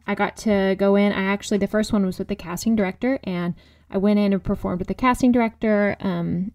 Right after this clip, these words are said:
she had me read some more and spent a little more time with me, which is always a good sign. And I left the audition feeling really good about it. It's not really often that, especially in Enneagram ones, that I leave an audition and I'm like, "Yes, like,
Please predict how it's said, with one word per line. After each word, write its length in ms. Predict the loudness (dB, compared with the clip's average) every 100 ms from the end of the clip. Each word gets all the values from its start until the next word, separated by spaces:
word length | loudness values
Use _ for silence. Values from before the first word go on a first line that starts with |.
| -10
she 140 | 0
had 180 | 2 2
me 120 | 2
read 280 | 2 2 2
some 160 | 4 6
more 340 | 6 6 4
and 320 | 2 2 0 -2 -12 _
spent 240 | 2 4
a 60 | 6
little 180 | 6 6
more 140 | 4
time 260 | 2 -2 0
with 140 | 2
me, 140 | 2 2
which 160 | 2
is 80 | 2
always 260 | 2 2 0
a 60 |
good 160 | -4 -6
sign. 340 | -6 -2 -2 -2 _ _ _ _ _ _ -16 0
And 540 | 2 4 4 4 2 0 -10 -2
I 120 | 2
left 180 | 4 6
the 60 | 6
audition 380 | 6 6 4 4
feeling 320 | 6 6 6
really 200 | 6 4
good 140 | 4
about 240 | 2 2 -2
it. 80 | -2
It's 220 | 0 2
not 300 | 4 2 2
really 280 | 4 4 4 0
often 460 | -4 -2 2 2
that, 220 | 4 0 -2
especially 420 | 0 0 2 4
in 60 | 6
Enneagram 460 | 6 6 2 2
ones, 380 | 0 0 2 2
that 240 | 2 0 -4 -20 0
I 120 | 4
leave 260 | 6 6 6
an 80 | 6
audition 560 | 6 4 4 6 8
and 140 | 8 6
I'm 140 | 4
like, 240 | 2 -2 -8 _ _ -14 4
"Yes, 460 | 4 4 0 -6
like, 260 | -6 -8